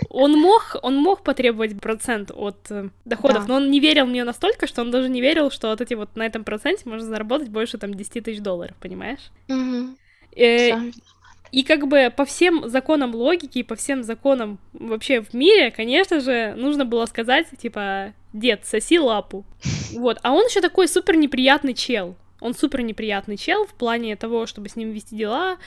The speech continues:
Speaker 1: и, э, вот там во всяких там интервью он говорит: «Вот, там нет, C D Projekt Red, я вообще ничего не хочу иметь с ними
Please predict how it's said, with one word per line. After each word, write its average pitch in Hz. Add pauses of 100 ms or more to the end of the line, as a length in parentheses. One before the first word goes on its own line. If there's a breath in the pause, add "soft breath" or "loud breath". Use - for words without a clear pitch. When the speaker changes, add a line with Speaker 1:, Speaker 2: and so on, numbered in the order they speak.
(280 loud breath)
Speaker 1:
и, 214
э, 196 (160)
вот 185
там 190
во 190
всяких - (100)
там 208
интервью 285
он 277
говорит: 226
«Вот, 370
там 269
нет, 359 (260 loud breath)
C -
D 254
Projekt 277
Red, 370
я 247
вообще 285
ничего 277
не 269
хочу 285
иметь 277
с -
ними 302